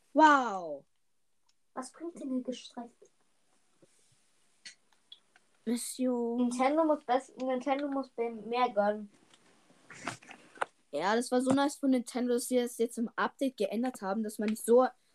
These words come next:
Speaker 1: und so ein, ähm, hohes Level, ähm, haben muss, um mit anderen Leuten spielen zu können.
Speaker 2: Ja.
Speaker 1: Ich krieg grad
Speaker 2: Echt?
Speaker 1: richtig viel.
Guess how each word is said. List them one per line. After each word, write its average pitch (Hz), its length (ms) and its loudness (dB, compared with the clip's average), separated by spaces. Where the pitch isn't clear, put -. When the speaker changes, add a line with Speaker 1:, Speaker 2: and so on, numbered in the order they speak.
Speaker 1:
und 202 240 -4
so 247 120 6
ein, 220 300 0
ähm, 202 220 2
hohes 220 300 0
Level, 226 300 2
ähm, 208 260 0
haben 208 240 0
muss, 202 200 -4
um 208 100 0
mit 208 120 -2
anderen 208 320 0
Leuten 196 260 2
spielen 214 400 -2
zu - 160 -10
können. 156 400 -8
Speaker 2:
Ja. 214 260 -10
Speaker 1:
Ich - 140 -8
krieg 254 140 0
grad 254 200 4
Speaker 2:
Echt? - 20 0
Speaker 1:
richtig 311 300 6
viel. 240 400 6